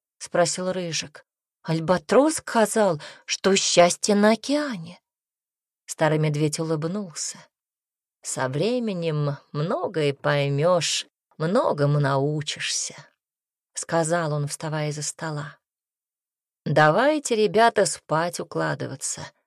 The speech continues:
А завтра, Рыжик, я постараюсь тебе помочь». В ту ночь лисенку ничего не снилось.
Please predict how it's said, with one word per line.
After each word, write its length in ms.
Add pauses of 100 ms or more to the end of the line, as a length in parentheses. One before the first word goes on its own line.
(440)
А 140
завтра, 640
Рыжик, 680 (280)
я 340 (100)
постараюсь 760
тебе 300
помочь». 800 (2000)
В 160
ту 240
ночь 580 (140)
лисенку 1000
ничего 680
не 160
снилось. 760